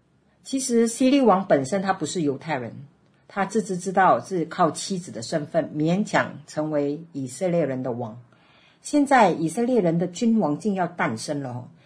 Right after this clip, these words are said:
可见希律王是多么的不安。在耶路撒冷人的眼中，希律王是一个残暴的人。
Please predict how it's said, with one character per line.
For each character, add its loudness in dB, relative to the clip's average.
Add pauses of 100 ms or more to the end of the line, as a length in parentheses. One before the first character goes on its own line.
(200)
可 4
见 4
希 -2
律 2
王 4
是 -2
多 2
么 0
的 -6
不 -6
安。 -12 (760)
在 2
耶 0
路 -2
撒 0
冷 -2 (280)
人 0
的 -2
眼 -6
中， -8
希 -8
律 2
王 2
是 -8
一 -4
个 -2
残 -8
暴 -2
的 -8
人。 -14